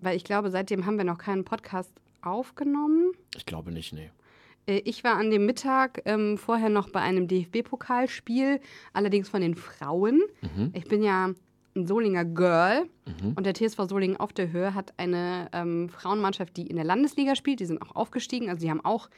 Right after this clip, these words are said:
Speaker 1: einen guten Lauf, haben sich, äh, als Niederrhein-Pokal-Zweite für die erste Runde des D-F-B-Pokals
Speaker 2: Ah, okay.
Speaker 1: qualifiziert.
Speaker 2: Da pla-,
Speaker 1: Und
Speaker 2: da qualifiziert, äh,
Speaker 1: Mhm.
Speaker 2: qualifiziert sich auch der zweite Platz?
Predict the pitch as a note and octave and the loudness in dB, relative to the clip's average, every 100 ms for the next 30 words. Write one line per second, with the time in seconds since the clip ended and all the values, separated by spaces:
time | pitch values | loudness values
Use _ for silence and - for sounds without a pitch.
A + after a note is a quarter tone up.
0 | - - - _ F#3+ A3 D4 A#3 G#3 A#3 | -20 -20 -20 _ 0 4 6 8 10 10
1 | D4 A3+ G#3+ A3 G3 - F#3+ G3 F#3+ F3 | 8 4 0 -2 -4 -4 -2 0 0 -4
2 | E3+ F#3+ A#3 B3 G3 G3 G#3+ - G3+ - | -4 0 2 2 2 2 0 -2 -4 -2
3 | F#3 F#3+ F#3+ - D#3 E3+ G#3+ C4+ C4+ - | 0 0 -4 -4 2 2 2 0 0 -4
4 | - - - B3 A3+ - G#3 A3 A3 F#3+ | -20 -10 0 2 2 -2 -2 -4 -4 -2
5 | G3 G#3 E3+ F3+ - E3+ D#3+ F3+ F3+ F3+ | 0 0 -2 -4 -2 -4 -2 -4 -6 -8
6 | - D3 A#3+ F3 G2+ - D#3 E3 D#3 D#3 | -4 -2 0 0 -2 0 2 2 -2 -6
7 | A3 D4+ - - - - - - - G3+ | 0 0 0 -18 -20 -20 -20 -14 2 4
8 | G#3+ G#3+ G#3 - D3 F#3+ D#3+ - F3+ E3 | 6 4 2 -2 -2 -2 -4 -6 -6 -6
9 | - - C#3 - D3+ - F#3+ G#3 F4+ - | -8 -10 -14 -16 -10 -2 4 8 8 6
10 | - B2 B2 - C3 A#2+ - F#3 | -8 -6 -6 -6 -8 -8 -8 -12